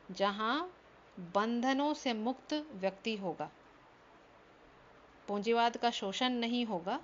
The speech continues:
राज्य का दबाव नहीं होगा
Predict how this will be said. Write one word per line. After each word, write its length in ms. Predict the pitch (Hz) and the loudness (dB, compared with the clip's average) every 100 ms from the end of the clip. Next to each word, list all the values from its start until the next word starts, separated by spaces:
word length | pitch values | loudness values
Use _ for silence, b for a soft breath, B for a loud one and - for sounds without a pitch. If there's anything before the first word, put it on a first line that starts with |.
| - - - - - - B B B - - - | -10 -20 -20 -20 -20 -20 B B B -20 -16 2
राज्य 340 | 196 214 202 240 | 6 6 4 2
का 140 | 240 | 2
दबाव 420 | 190 185 185 214 | 2 2 4 4
नहीं 320 | 247 247 254 | 2 0 0
होगा 400 | 214 175 165 208 | -2 -4 -4 -6